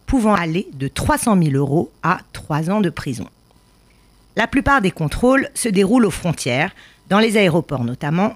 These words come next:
surtout si vous venez d'un pays connu pour être une plaque tournante de ce genre de trafic. Mais rien n'empêche les douaniers, la police ou même les gendarmes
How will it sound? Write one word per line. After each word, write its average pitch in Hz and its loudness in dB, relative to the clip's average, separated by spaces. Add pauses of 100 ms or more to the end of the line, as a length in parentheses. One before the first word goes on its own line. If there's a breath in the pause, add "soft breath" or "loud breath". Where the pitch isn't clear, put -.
(160)
surtout - -4
si - -4
vous 156 -2
venez 147 -2
d'un 127 -6
pays 220 -4
connu 214 4
pour 151 -2
être 214 -2
une 139 -4
plaque 131 -4
tournante 180 2
de 160 -4
ce 143 -4
genre 214 0
de 180 -4
trafic. - -8 (540 soft breath)
Mais 226 2
rien 285 2
n'empêche 214 0
les 190 2
douaniers, 147 0 (100)
la 226 0
police 165 0
ou 185 -2
même 226 4
les 185 4
gendarmes 147 0